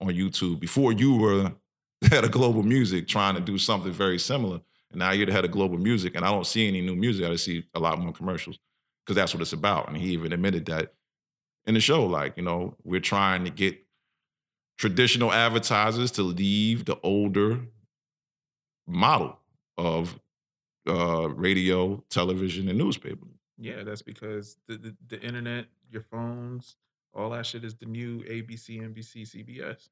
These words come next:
Speaker 1: Yeah, I mean, you don't carry your T V with you.
Speaker 2: Right.
Speaker 1: Um, that's the bottom line. And, and beyond that, T V is still very much programmed versus the on-demand binge watch nature associated
Speaker 2: With
Speaker 1: with
Speaker 2: YouTube.
Speaker 1: YouTube. And, you know, all that revolves around instant gratification. It's something that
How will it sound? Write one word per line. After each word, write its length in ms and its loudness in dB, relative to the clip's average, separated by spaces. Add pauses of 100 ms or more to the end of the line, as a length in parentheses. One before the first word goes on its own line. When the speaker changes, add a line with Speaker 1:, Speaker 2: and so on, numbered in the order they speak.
(600)
Speaker 1:
Yeah, 200 6
I 40 2
mean, 180 4
you 60 4
don't 160 2
carry 220 4
your 100 -2
T 160 -2
V 140 -4
with 200 -4
you. 80 -18 (300)
Speaker 2:
Right. 220 -10 (220)
Speaker 1:
Um, 180 0
that's 160 0
the 80 -6
bottom 320 -2
line. 300 -2
And, 240 -6
and 320 -6
beyond 380 0
that, 180 -6
T 160 -2
V 260 0
is 280 -6 (100)
still 480 2
very 420 0
much 560 -2
programmed 760 -2 (100)
versus 480 -2
the 100 -4
on-demand 1000 0
binge 380 -2
watch 400 -2
nature 600 -4
associated 840 -4
Speaker 2:
With 440 -10
Speaker 1:
with 300 -2
Speaker 2:
YouTube. 480 -2
Speaker 1:
YouTube. 80 -4
And, 160 -2
you 80 0
know, 200 -4
all 260 0
that 240 2
revolves 340 -4
around 240 -4
instant 300 -6
gratification. 640 -6
It's 100 -10
something 240 -6
that 220 -6